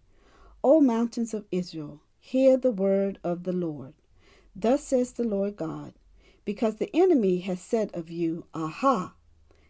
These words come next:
the ancient heights have become our possession. Therefore prophesy and say, Thus says the Lord God,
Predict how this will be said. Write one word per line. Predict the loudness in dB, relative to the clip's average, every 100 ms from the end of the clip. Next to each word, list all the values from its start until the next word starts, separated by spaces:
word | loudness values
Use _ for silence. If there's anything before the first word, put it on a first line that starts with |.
| _
the | -6 0
ancient | 2 2 0 -6
heights | -4 -2 -2 -6 -18 _ -6
have | -6 -4
become | -10 -4 -2 0 -2 -4
our | -4 -2
possession. | -8 -4 -2 -2 -6 -14 -18 _ _ _ _ _ _ _ -10
Therefore | 0 2 2 0 -2
prophesy | -2 -2 -4 -2 -10 -8 -10 -10 -14 -20 _ _
and | -2
say, | -2 0 0 0 -8 _ _ _ _ _
Thus | -2 -2 0
says | -2 -2
the | -4 -2
Lord | 0 -2 -4
God, | -6 -6 -14